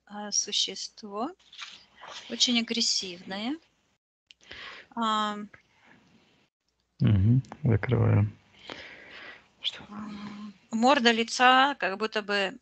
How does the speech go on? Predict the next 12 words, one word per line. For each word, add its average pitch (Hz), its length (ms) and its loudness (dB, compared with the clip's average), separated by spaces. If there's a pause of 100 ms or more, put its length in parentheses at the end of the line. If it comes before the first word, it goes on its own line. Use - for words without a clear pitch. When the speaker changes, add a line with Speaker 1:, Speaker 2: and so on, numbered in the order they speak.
Speaker 1:
из 220 200 -8
болота 208 460 0
сделана, 180 680 -2
и 175 40 -14
весь 196 220 0
такой 185 380 -12
жуткий. 185 580 -8 (1700)
Speaker 2:
Мгм. 110 460 8 (1400)
Speaker 1:
А 240 80 -6
как 233 220 -2
лягушка. 196 840 0 (2750)
Speaker 2:
Так, 95 280 8